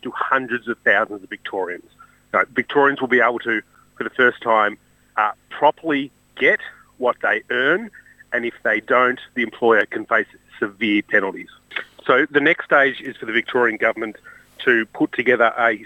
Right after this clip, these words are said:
small claims jurisdiction, hopefully as part of the magistrate court. It should have very speedy, uh, proceedings in which it will be a low, a low-cost court in which for a small amount of money a worker can go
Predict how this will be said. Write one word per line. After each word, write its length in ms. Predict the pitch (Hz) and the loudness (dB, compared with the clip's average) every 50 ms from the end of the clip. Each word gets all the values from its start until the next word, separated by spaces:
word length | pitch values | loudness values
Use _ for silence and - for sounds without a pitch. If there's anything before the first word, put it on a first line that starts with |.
| - - - | -16 -16 -6
small 240 | - 135 131 135 123 | 0 4 4 4 4
claims 460 | - - - 131 123 113 110 110 - | 2 0 0 0 0 0 -2 -6 -12
jurisdiction, 680 | - - 117 117 110 - - 127 - - - 113 101 95 - _ _ _ _ | -8 -6 -6 -6 -6 -6 -6 -8 -6 -6 -8 -10 -10 -10 -14 _ _ _ _
hopefully 320 | - 123 127 - - 113 | -2 -2 -2 0 -2 -4
as 100 | 101 - - - | -4 -4 -4 -4
part 160 | 113 107 107 | -4 -2 -2
of 60 | 101 98 | -4 -8
the 80 | 98 107 117 | -4 -2 -2
magistrate 420 | 117 117 120 - - 120 113 - | -2 -2 -2 0 0 0 0 0
court. 340 | - - - 117 110 113 - _ - - - - _ _ - | -2 -4 -2 0 0 0 -2 _ -12 -20 -20 -20 _ _ -6
It 120 | 135 127 - | -4 -4 -2
should 180 | - 131 - | -2 0 2
have 180 | - 117 110 107 - 127 127 123 | 2 2 0 0 -4 -2 0 2
very 160 | 117 110 107 - - - | 2 2 0 -2 -8 -16
speedy, 440 | - - 143 127 131 135 120 131 143 170 175 - - _ _ _ _ _ - | -4 -2 0 0 0 -2 -4 -6 -6 -8 -10 -14 -20 _ _ _ _ _ -2
uh, 280 | 104 107 104 101 104 - - _ _ _ _ _ - | 0 2 2 2 0 -2 -6 _ _ _ _ _ -6
proceedings 600 | - 135 - - 143 135 135 165 190 208 196 - - - | -6 -4 0 2 2 2 4 2 0 0 -4 -8 -10 -8
in 100 | 131 123 | -4 -2
which 180 | 123 120 - - - - - 127 | -2 -2 -2 -6 -10 -8 -8 -6
it 60 | - | -2
will 120 | 131 123 110 | -2 -2 0
be 80 | 123 113 | 0 0
a 60 | 117 | 0
low, 260 | 117 120 123 127 135 - _ - - - - - | 2 2 4 4 2 2 _ -4 -6 -4 -6 -6
a 300 | 135 131 135 123 127 123 127 | -4 -4 -2 0 0 2 4
low-cost 440 | 131 147 - - - 120 110 - - | 4 4 2 0 -2 -4 -4 -6 -10
court 340 | - - 127 120 113 113 - _ _ _ _ _ _ - | -4 0 2 2 2 2 0 _ _ _ _ _ _ -4
in 80 | 120 117 | -4 -2
which 140 | 120 - - - | -4 -4 -4 -4
for 100 | 123 110 | -4 -4
a 60 | - - | -4 -2
small 240 | - 139 135 139 131 | 2 2 4 4 4
amount 200 | 120 120 120 113 107 | 4 4 4 2 2
of 40 | |
money 300 | 107 104 101 101 104 104 - _ _ _ _ - | 0 -2 -2 -2 -4 -6 -8 _ _ _ _ -4
a 80 | 117 110 | -2 0
worker 260 | 117 117 - - - - | 0 0 -2 -4 -10 -10
can 140 | 110 107 | -10 -4
go 160 | 98 120 123 | 0 0 2